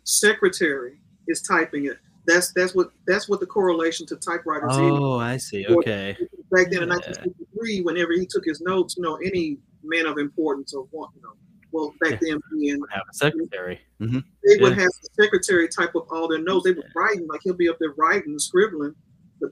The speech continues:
Speaker 1: secretary has to go and type all this mess up.
Speaker 3: Transcribe
Speaker 1: So
Speaker 3: it. Yeah.
Speaker 1: that's
Speaker 2: Yeah.
Speaker 1: what he's doing. Um, Sharon is actually typing these, not me. You understand? Like,
Speaker 2: Yeah.
Speaker 1: that's what it is.
Speaker 2: That's cool.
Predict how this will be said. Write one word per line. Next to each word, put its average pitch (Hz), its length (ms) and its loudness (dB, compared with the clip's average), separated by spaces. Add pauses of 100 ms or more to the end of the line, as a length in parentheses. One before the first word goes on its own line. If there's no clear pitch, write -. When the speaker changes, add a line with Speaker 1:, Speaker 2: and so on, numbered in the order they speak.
(100)
Speaker 1:
secretary 190 640 0
has 156 120 -4
to 151 60 -8
go 160 220 -4
and 147 80 -10
type 160 240 -6
all 151 140 -4
this 143 140 -6
mess 147 280 -8
up. 190 80 -2
Speaker 3:
Transcribe 117 480 -2
Speaker 1:
So 165 120 6
Speaker 3:
it. - 80 -8 (120)
Yeah. 247 160 -2
Speaker 1:
that's 359 200 6
Speaker 2:
Yeah. 254 80 -2
Speaker 1:
what - 120 -8 (200)
he's 220 160 -6
doing. 143 380 -4 (100)
Um, 156 140 0
Sharon 190 560 0
is 156 140 -6
actually 156 300 -4
typing 151 380 -6
these, 143 240 -8
not 156 220 -4
me. 151 160 -8 (640)
You 165 100 0
understand? 160 420 0 (120)
Like, 143 260 -4
Speaker 2:
Yeah. 151 140 8
Speaker 1:
that's - 120 -4 (280)
what 147 160 -4
it 143 80 -6
is. 123 160 -6 (680)
Speaker 2:
That's 101 340 -6
cool. 92 360 -8